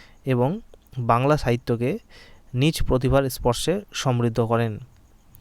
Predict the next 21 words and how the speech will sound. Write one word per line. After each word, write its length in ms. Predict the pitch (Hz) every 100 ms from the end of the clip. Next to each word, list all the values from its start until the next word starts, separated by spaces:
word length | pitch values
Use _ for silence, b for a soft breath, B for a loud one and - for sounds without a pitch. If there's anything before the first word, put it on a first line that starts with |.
| b b b b - - - - -
তাহলে 400 | 131 127 156 - -
এই 140 | 143
ছিল 240 | - 135
তোমাদের 380 | 127 113 113 139 220 - - 123
বঙ্গভাষা 540 | 123 131 131 127 139
কবিতাটি 340 | 131 120 120 127
সম্পর্কে 400 | 120 120 120 135
বিস্তারিত 420 | 113 - 117 117
আলোচনা। 400 | 110 110 107 101 - - - - - B B B B B
তো 120 | 120
এই 140 | 131 143
ভিডিওটি 440 | 147 147 127 147
যদি 240 | 143 135 131
তোমাদের 300 | 127 123 120
ভালো 220 | 113 123
লেগে 180 | 120 113
থাকে, 320 | 110 123 208 -
তাহলে 260 | 123 123 151
ভিডিওতে 520 | 123 123 123 135 151 -
একটি 180 | 127 123
লাইক, 300 | 113 113